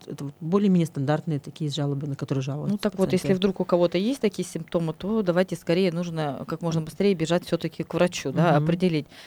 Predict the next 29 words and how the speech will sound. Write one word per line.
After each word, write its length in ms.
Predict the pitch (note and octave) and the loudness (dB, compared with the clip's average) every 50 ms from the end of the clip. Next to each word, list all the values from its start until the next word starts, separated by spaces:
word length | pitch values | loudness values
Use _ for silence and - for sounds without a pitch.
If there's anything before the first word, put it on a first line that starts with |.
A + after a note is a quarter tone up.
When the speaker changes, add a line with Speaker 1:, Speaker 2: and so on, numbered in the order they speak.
| - - - - _ - | -20 -20 -20 -20 _ -2
Speaker 2:
Дай 140 | D#3 E3+ F3 | 0 0 0
бог, 140 | F3 E3 | 0 -2
чтобы 180 | - - D#3+ - | -4 -6 -10 -8
ничего 160 | - - E3+ E3+ | -6 -4 -4 -4
не 280 | E3+ E3+ E3 E3+ F3 | -4 -4 -4 -4 -4
будет, 280 | F3+ G#3 C4+ C4+ - - | -2 0 0 0 0 0
успокойтесь 600 | E3 - - F3 F3 - B3+ B3 - G3+ - - | -2 0 0 0 2 4 2 2 2 0 -2 -2
и 20 | D#3+ | -4
будете 440 | D#3+ F3 G3+ F#3 F3 - - D#3 | -4 -2 0 0 0 0 0 0
жить 140 | D3+ F3+ F#3 | 0 0 -2
спокойно 420 | - - D#3+ - - F3 E3+ E3+ E3 | -2 -2 0 2 2 2 2 2 2
дальше. 360 | D#3 D#3 C#3+ C#3 - - D3 | 2 2 2 2 0 -2 -2
Если 260 | D3+ E3 D#3+ - D#3+ | -2 -2 -2 -4 -2
нет, 180 | E3 F#3+ A3+ - - | 0 0 0 0 0
то 240 | - E3 E3 D#3+ D#3 - - - - | 0 2 2 2 2 0 -6 -4 0
лучше, 220 | F#3 A3+ - - | 2 2 2 2
мне 100 | G3 G#3 | 2 2
кажется, 240 | F#3 - E3+ - - - | 2 2 2 0 -2 -4
всегда 200 | - E3+ F#3 F3 | 0 2 2 2
вовремя 440 | E3 F3+ E3+ D3+ D3+ C#3+ C#3+ C#3 | 4 4 2 2 2 0 0 0
попасть, 380 | C3 - C#3+ E3 D#3 C#3+ C#3 - | 0 0 0 0 0 0 0 -4
как 140 | - C#3 - | -8 -10 -8
бы, 80 | D3 C#3 | -4 -2
да, 140 | - E3+ E3+ | 0 2 2
на 100 | D#3+ D3+ | 2 2
лечение. 460 | D#3 E3 - - E3 D3+ C#3+ C3+ C3 - - - - - | 0 -2 -2 -2 0 0 0 0 -2 -4 -8 -10 -4 0
И 20 | |
вот, 60 | |
и 0 | A#3 | 4